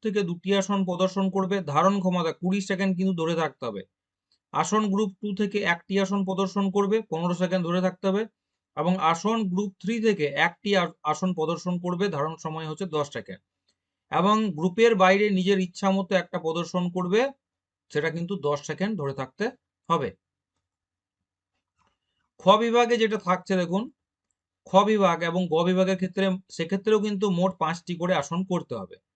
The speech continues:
আসন গ্রুপ এক থেকে লটারির মাধ্যমে দুটি আসন প্রদর্শন করবে, ধারণ ক্ষম-, আহ, সময় হচ্ছে তিরিশ সেকেন্ড। আসন গ্রুপ টু থেকে লটারির মাধ্যমে একটি আসন প্রদর্শন করবে, কুড়ি সেকেন্ড ধরে থাকতে হবে। এবং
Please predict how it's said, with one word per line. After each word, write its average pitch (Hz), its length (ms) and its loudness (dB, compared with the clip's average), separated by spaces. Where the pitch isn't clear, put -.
আসন 175 360 0
গ্রুপ 208 300 -2
এক 190 220 4
থেকে 202 200 -2
লটারির 185 440 2
মাধ্যমে 190 420 2
দুটি 165 280 -6
আসন 180 280 0
প্রদর্শন 175 480 -2
করবে, 185 260 -2
ধারণ 156 280 -2
ক্ষম-, 170 340 -8
আহ, 147 220 -6
সময় 165 280 -6
হচ্ছে 165 220 -10
তিরিশ 175 300 -4
সেকেন্ড। 190 300 0
আসন 175 340 0
গ্রুপ 208 260 0
টু 226 180 -4
থেকে 175 280 0
লটারির 185 360 2
মাধ্যমে 190 360 -2
একটি 175 280 -4
আসন 185 200 0
প্রদর্শন 180 400 -4
করবে, 190 300 -2
কুড়ি 170 160 -4
সেকেন্ড 180 320 -2
ধরে 170 160 -4
থাকতে 180 300 -2
হবে। 185 200 2
এবং 165 200 2